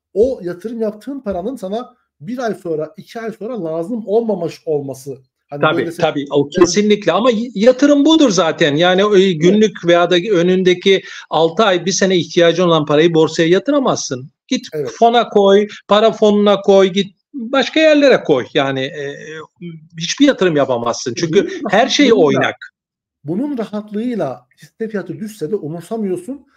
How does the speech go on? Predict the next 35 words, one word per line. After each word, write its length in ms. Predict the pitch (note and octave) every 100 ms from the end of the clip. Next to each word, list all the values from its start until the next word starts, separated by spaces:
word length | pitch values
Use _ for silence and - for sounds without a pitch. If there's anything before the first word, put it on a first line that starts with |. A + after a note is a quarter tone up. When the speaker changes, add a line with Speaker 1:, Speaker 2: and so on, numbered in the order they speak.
| _
Speaker 1:
Hatta 300 | _ F#3+ _
Speaker 2:
Aynen, 360 | A#3+ F#3 C#3+ A#2
Speaker 1:
inanarak, 400 | D3+ F#3+ C4 B3
Speaker 2:
aynen. 340 | C#3 C3+ B2+ A2
Speaker 1:
güvenerek 560 | C#3 F#3 B3 C4+ A#3+ -
ortak 340 | F3+ F3+ C#4
olduğun 340 | C#4 A3+ G3+ G#3+
şirketin 500 | A#3+ - A3+ A#3+ F3+
hisse 300 | F#3+ - D4+
fiyatı 300 | C4+ - D#3
düştüyse 600 | G3+ G#3 F#4 E4+ G#3 A#2+ _ _
işte 220 | - G3
buna 160 | E3+ A3+
seviniyorsun. 680 | A3 D#3 B2+ B2+ - G#3 _ _ _ _
Elinde 300 | E3 F3+ F#3
nakit 180 | F3 G3
Speaker 2:
Aynen 200 | G#3 G3 A3+ G3
Speaker 1:
paran 0 |
var, 80 | F#3+
Speaker 2:
öyle. 120 | E3 C#3
Speaker 1:
verecek 420 | D#3 D#3+ E3+ F#3+
kadar, 200 | - F#3
e, 580 | C4 _ _ _ _ -
Speaker 2:
Hmm. 360 | D3+ D#3+ E3+ A3+
Speaker 1:
o 220 | F#3+ G3+ -
beğendiğin 720 | D3+ D3+ D3 E3+ F#3 F#3 C4+
şirketin 540 | - - F3 C#4+ E4 _ _
fiyatı 360 | - A3+ B3+
daha 200 | A#3+ A#3
da 40 | C#4
ucuzlamış. 640 | A3+ F3 D3+ C3+ B2+ - -
E, 60 | C3+
fırsat 400 | C3 B3 - D#4
işte. 140 | C4 E3
Speaker 2:
Kesinlikle. 640 | E3 F3+ G#3 G#3 D#3+